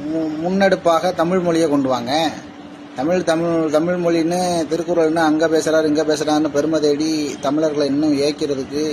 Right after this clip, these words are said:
ஏமாத்துறதுக்கு முயற்சி பண்ணாதீங்க. தமிழுக்குரிய அங்கீகாரம் கொடுங்க. சமற்கிருதத்தை விட பன்மடங்கு அனைத்திலும் சிறந்தது, தழைத்தது தமிழ். ஆனால்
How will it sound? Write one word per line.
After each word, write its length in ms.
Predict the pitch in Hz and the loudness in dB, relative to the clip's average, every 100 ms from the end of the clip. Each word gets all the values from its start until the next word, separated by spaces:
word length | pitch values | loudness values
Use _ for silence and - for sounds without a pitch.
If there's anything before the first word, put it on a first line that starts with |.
| 139 | -2
ஏமாத்துறதுக்கு 540 | 147 151 135 135 127 | -2 -2 -2 -6 -6
முயற்சி 320 | 131 131 - | -6 -6 -8
பண்ணாதீங்க. 420 | 143 117 101 - - - - - - - - - - - - - | -10 -10 -10 -12 -16 -16 -18 -18 -20 -20 -20 -20 -20 -18 -14 -6
தமிழுக்குரிய 440 | 139 165 151 151 | -2 -2 -2 0
அங்கீகாரம் 500 | 147 143 156 160 151 | 0 2 2 2 2
கொடுங்க. 240 | 135 117 92 - - - - - - - - - - - - - - - | -2 -4 -8 -12 -16 -18 -18 -18 -18 -18 -18 -18 -18 -18 -20 -20 -16 -6
சமற்கிருதத்தை 680 | 139 160 175 165 165 151 151 | -2 0 0 2 2 4 2
விட 200 | 147 160 | 4 2
பன்மடங்கு 840 | 165 135 151 160 156 160 151 135 107 - - - - - | 2 0 2 2 2 2 4 2 0 -12 -18 -18 -18 -10
அனைத்திலும் 580 | 127 156 165 - 165 160 | -4 -2 0 0 0 0
சிறந்தது, 640 | 147 147 160 151 147 156 | 0 2 2 2 2 0
தழைத்தது 600 | 139 135 151 147 143 143 | 2 2 2 2 2 2
தமிழ். 300 | 139 131 131 104 - - - - - | 2 0 -2 -6 -14 -20 -18 -16 -6
ஆனால் 560 | 127 135 135 147 151 | -4 0 0 0 -2